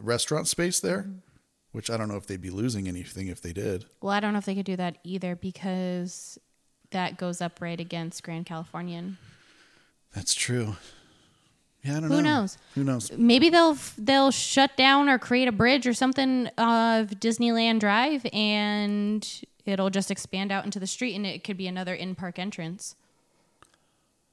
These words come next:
Speaker 1: You, they could. The Symbol lot is just, like, prime <laughs> real estate.
Speaker 2: Mm-hmm.
Speaker 1: They could turn that into a whole new land.
Speaker 2: Mm-hmm.
Speaker 1: That would be pretty cool.
Speaker 2: Yeah.
Speaker 1: Hmm. Anyway,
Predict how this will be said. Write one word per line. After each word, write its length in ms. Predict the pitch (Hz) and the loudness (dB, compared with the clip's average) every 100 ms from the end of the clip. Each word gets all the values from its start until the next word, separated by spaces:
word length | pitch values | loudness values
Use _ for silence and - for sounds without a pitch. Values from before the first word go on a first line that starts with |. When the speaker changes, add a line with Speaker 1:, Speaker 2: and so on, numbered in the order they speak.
| _ | _
Speaker 1:
You, 200 | 123 147 - _ - _ _ - | -6 -6 -6 _ -20 _ _ -10
they 120 | - | -8
could. 220 | 165 196 - - | -4 -6 -8 -12
The 160 | 107 113 | -6 0
Symbol 380 | - 156 190 123 | 2 4 2 2
lot 440 | 101 92 90 - | 0 0 -4 -6
is 160 | 98 - | -6 -4
just, 320 | 107 92 - | -2 -2 -2
like, 320 | 87 85 - | -4 -8 -12
prime 480 | - - 131 123 90 | -14 -6 -4 -2 -2
<laughs> 0 | |
real 240 | 110 - 214 | -2 0 2
estate. 400 | - 214 196 220 | 4 4 4 2
Speaker 2:
Mm-hmm. 320 | 220 226 247 | 2 2 0
Speaker 1:
They 140 | 135 | -2
could 160 | 143 - | -2 -2
turn 160 | 117 110 | -2 -2
that 140 | 113 | -2
into 220 | 113 104 | -2 -2
a 40 | 92 | -4
whole 180 | 92 | -4
new 140 | 92 92 | -6 -6
land. 400 | 92 107 92 - | -6 -6 -8 -8
Speaker 2:
Mm-hmm. 300 | 208 185 185 202 - - - - _ _ _ - | -8 -6 -8 -12 -18 -20 -20 -20 _ _ _ -6
Speaker 1:
That 140 | 131 | -2
would 120 | 170 101 | -2 -2
be 100 | 98 | -6
pretty 240 | 110 92 | -6 -6
cool. 440 | - 120 98 98 - _ 214 | -4 -4 -4 -8 -16 _ -18
Speaker 2:
Yeah. 80 | 208 _ _ _ _ _ _ - | -18 _ _ _ _ _ _ -2
Speaker 1:
Hmm. 120 | 156 - | -2 -2
Anyway, 300 | 202 170 123 | 0 0 0